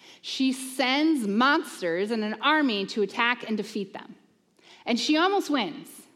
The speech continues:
But from the younger gods arises a hero. And depending on where you lived, the god of your town was that hero. But for Babylon, it was Marduk. So Marduk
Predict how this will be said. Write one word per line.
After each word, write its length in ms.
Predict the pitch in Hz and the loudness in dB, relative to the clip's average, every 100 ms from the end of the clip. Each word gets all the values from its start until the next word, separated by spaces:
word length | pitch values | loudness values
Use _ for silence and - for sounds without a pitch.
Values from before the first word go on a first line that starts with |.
| _ _ _ _ - _ _ | _ _ _ _ -20 _ _
But 220 | 214 - | -2 -2
from 800 | - - 285 320 359 381 330 311 | -12 0 2 4 4 2 0 -2
the 100 | 202 | -2
younger 420 | 196 214 247 277 | 0 0 2 2
gods 540 | 247 196 170 170 170 - | 2 2 2 -2 -6 -8
arises 920 | 180 170 180 214 233 233 240 226 220 214 - - _ | -6 0 2 4 4 2 0 -2 -2 -6 -16 -20 _
a 80 | 180 | -8
hero. 680 | - - 175 156 147 - - - _ _ _ _ _ _ - | -8 -6 -4 -4 -6 -12 -16 -20 _ _ _ _ _ _ -8
And 140 | 185 | -6
depending 640 | 180 180 - 190 226 269 311 | -6 -8 -4 0 2 4 4
on 180 | 330 277 | 4 4
where 180 | 220 | 4
you 300 | 226 247 302 | 2 2 2
lived, 600 | 233 135 151 226 - - | 0 -2 -6 -10 -16 -12
the 60 | 180 | -6
god 260 | 175 170 175 | -2 0 -2
of 120 | 175 | -2
your 200 | 269 285 | 0 0
town 360 | - 175 175 | -2 -6 -4
was 160 | 175 175 | -4 -4
that 160 | 175 - | -4 -4
hero. 400 | 214 165 - - - _ _ _ _ _ | -4 -4 -6 -14 -20 _ _ _ _ _
But 160 | 214 214 | -6 -2
for 80 | |
Babylon, 720 | 269 381 339 214 196 185 190 185 - - | 2 2 4 2 2 0 -2 -8 -18 -12
it 60 | 190 | -10
was 120 | 190 | -4
Marduk. 520 | 196 165 143 - - - _ _ _ _ _ - - | -2 -2 -6 -14 -20 -20 _ _ _ _ _ -20 -20
So 160 | - 220 | -4 0
Marduk 520 | 214 254 320 320 302 | 4 6 6 4 0